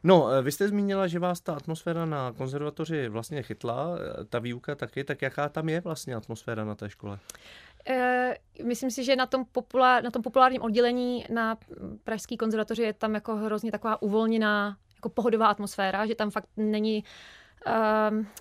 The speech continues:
Speaker 2: že tam není žádný takový ten přístup, kdyby se ty lidi museli jako nějak, eh,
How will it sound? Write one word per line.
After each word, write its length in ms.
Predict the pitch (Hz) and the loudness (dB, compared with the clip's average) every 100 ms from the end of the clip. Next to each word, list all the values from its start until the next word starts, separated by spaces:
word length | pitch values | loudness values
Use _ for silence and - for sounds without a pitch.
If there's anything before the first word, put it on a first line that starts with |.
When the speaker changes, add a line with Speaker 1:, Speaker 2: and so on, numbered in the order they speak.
| - | -10
Speaker 2:
že 100 | 202 | 0
tam 140 | 226 | 4
není 460 | 220 220 220 214 202 - - | 4 4 4 2 0 -8 -8
žádný 720 | 202 220 214 214 214 208 190 - _ - - _ _ | -2 0 2 2 2 0 -2 -8 _ -20 -20 _ _
takový 200 | - 247 | -2 2
ten 120 | 233 | 4
přístup, 500 | 220 247 208 - 220 - - - _ | 2 0 -2 0 -2 -6 -20 -20 _
kdyby 720 | 208 208 226 220 214 208 208 | -6 -2 4 6 8 6 2
se 140 | 202 247 | -2 -2
ty 100 | 233 | 0
lidi 180 | 220 220 | 2 2
museli 260 | 214 220 | 2 0
jako 140 | 214 214 | 0 0
nějak, 260 | 208 202 - | -2 -2 -6
eh, 40 | - | -12